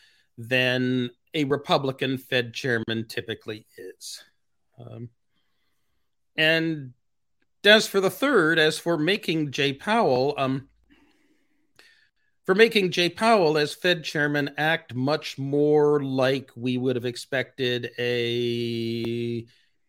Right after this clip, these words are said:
a Janet Yellen or a Lael Brainerd to act as Fed chair, you know, I don't see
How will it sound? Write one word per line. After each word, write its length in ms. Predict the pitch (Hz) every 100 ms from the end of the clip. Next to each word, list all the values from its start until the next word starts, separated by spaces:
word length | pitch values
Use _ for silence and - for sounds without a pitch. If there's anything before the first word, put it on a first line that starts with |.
| _
a 60 | 160
Janet 420 | 131 165 170 160
Yellen 400 | 143 156 151 143
or 160 | 135 131
a 60 |
Lael 360 | 135 127 127 123
Brainerd 500 | 120 170 196 143 120
to 140 | 123
act 300 | 123 117 -
as 200 | 117 110
Fed 300 | - 113 107
chair, 420 | - - 117 117 123
you 160 | 127
know, 80 | 131
I 100 | 143
don't 320 | 147 160 175 -
see 520 | - 180 165 160